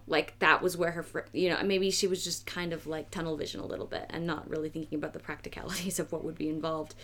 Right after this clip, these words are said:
if she would be, like, Anna Karenina, like, shunned from her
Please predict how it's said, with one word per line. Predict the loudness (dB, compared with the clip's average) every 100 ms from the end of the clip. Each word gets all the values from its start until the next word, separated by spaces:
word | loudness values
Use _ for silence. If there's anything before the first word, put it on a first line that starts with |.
| -16 -12 -6
if | -2
she | 0
would | -2 -2
be, | -2 0 0 -2
like, | -2 -2 -4 -4
Anna | -2 -2
Karenina, | -2 0 2 0 0
like, | -4 -4
shunned | 2 4 6 2 0 -6
from | -4 -4
her | -2 -2 -2 -4